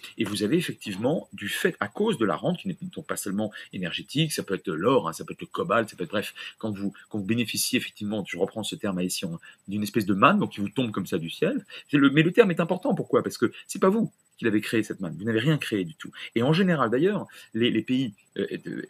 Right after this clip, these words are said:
mono-exportateurs, une, une, une économie mono-exportatrice, une économie qui exporte, euh, au moins quatre-vingt-dix pour cent de ses produits dans un seul secteur, hein, donc notamment par exemple le, les, les hydrocarbures, et cetera. Eh bien, euh, vous, vous n'avez pas, euh,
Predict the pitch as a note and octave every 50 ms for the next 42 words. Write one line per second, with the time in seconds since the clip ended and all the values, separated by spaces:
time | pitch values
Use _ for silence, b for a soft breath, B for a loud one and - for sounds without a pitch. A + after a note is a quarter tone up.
0 | - A#2 G#2+ B2 C#3+ D3+ F3 D#3+ C3+ - - A2+ G2 - G#2 - - G2 E2+ F2+
1 | F#2+ G2 G2+ G2+ - G2+ G2 - - G2 G2+ G2+ - A#2 A2+ A2 A2 A#2 C3 C#3
2 | C#3+ B2+ - - A2+ G#2 - G#2+ - E3+ E3 - - A2+ G#2 - C3 D3+ D3+ -
3 | - G#2+ - - D3 C3 - B B B B B - F#2 - C#3 C3+ C3+ C#3 A#2
4 | - D#3+ - - C#3 B2 B2+ A#2 G#2+ B2 - C3 - - - - B2 A2 - B
5 | B B B B B F2 F#2+ A2 A#2 G#2 - - - G#2+ F#2 - - - G#2+ C#3
6 | D3 C3 G#2 A2 A#2 - C#3+ B2+ - - F#2 - - - - - - - - -
7 | - E2 D#2+ - D#2+ G2 A2 - E2 - C#2 - - G2+ A2+ - _ _ _ -
8 | - _ B B B B F2+ D#2+ D#2 - F#2 E2+ F#2+ G2+ G#2 F2 - - D#2 F#2
9 | A#2 C3 A#2+ G#2 - - F2+ E2+ - B B B B B B B - G#2 B2+ B2
10 | G#2 - B B B B - G2+ G2 F#2+ F#2+ F#2 F2 D#2+ C#2 F#2+ F#2+ - - -
11 | A2 A#2 F3 E3+ D#3+ C3 A#2+ A#2+ - _ - C#3+ C3 A2 - b b b b b
12 | - F#2